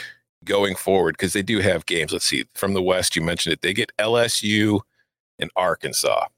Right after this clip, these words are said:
They can beat Arkansas on the road, but that's tough, and it finishes the season. L S U, I don't know. So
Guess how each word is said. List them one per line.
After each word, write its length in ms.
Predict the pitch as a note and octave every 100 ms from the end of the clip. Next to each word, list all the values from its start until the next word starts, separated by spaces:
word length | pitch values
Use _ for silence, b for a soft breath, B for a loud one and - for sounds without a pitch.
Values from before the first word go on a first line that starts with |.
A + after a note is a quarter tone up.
| _
They 100 | -
can 140 | E2+ B2+
beat 160 | G#2+
Arkansas 460 | E2 D2 D2+ - B1
on 160 | A#1+
the 80 | B1
road, 260 | C2+ D2 E2
but 100 | -
that's 220 | C#2+ -
tough, 260 | - D2+ -
and 80 | C2
it 60 |
finishes 280 | - D2 -
the 80 | -
season. 340 | - E2 D#2+
L 200 | - A2+
S 200 | B2+ A#2
U, 280 | C3+ C3 B2+
I 160 | - D#2+
don't 240 | - -
know. 180 | - A2+ -
So 380 | - G2 G2